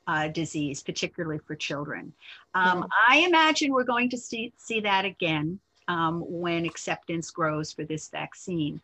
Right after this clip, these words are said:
Speaker 1: But, um, it's perfectly okay to be towards the end of that line, um, as long as you're doing social, I see your mask, so you're doing social distancing and you're using your mask, you're doing everything that you need to do at this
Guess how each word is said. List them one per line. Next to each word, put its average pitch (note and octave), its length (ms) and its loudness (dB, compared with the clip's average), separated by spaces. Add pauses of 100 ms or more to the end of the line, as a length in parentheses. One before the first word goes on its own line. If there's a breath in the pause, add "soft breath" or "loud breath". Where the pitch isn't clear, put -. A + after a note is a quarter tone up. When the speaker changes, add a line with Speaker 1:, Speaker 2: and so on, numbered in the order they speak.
(500 loud breath)
Speaker 1:
But, F3+ 440 6 (120)
um, F3+ 340 4
it's D#3 160 -4
perfectly B3 520 2
okay B3 280 0
to G#3 80 -2
be F#3+ 180 0
towards F#3 360 -4
the F#3 160 -2
end F#3+ 180 -2
of F3+ 60 -4
that E3 260 -2
line, E3 420 2 (720 loud breath)
um, F3 420 8
as F3+ 140 0
long G#3 260 8
as G#3+ 120 4
you're G3+ 100 6
doing G3+ 260 6
social, G3 360 4
I G3+ 60 4
see - 160 -2
your B3+ 120 6
mask, A3 500 6
so F#3+ 80 2
you're F#3 200 4
doing G3 240 6
social G#3 420 4
distancing A#3+ 760 6
and G#3 100 2
you're F3+ 100 4
using G#3+ 400 0
your B3 100 4
mask, G3 380 4
you're G3 100 -2
doing F#3+ 260 2
everything A3+ 380 2
that G3+ 140 -8
you G3+ 80 -2
need G3 240 -4
to - 120 -14
do G3 180 2
at G#3+ 100 6
this - 200 -2